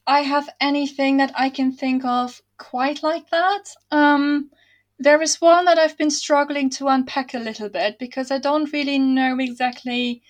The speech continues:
where it came from. It might just be the collective unconscious, to be honest. But I've realized that I have a lot of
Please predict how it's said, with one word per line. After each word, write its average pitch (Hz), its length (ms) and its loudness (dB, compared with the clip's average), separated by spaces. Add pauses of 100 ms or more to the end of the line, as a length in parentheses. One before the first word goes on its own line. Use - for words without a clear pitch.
(320)
where 247 380 2
it 240 120 -10
came 214 300 -4
from. 220 340 -4
It 262 120 -4
might 370 200 -2
just 330 220 -6
be 302 120 0
the 285 140 -6
collective 254 480 -4
unconscious, 233 540 -8
to 202 100 -18
be 190 140 -10
honest. - 520 -12 (520)
But 240 600 2 (560)
I've 285 280 2
realized 262 760 0
that 226 500 0 (420)
I 233 200 4
have 233 480 -2
a 240 60 -4
lot 262 320 -2
of 285 580 0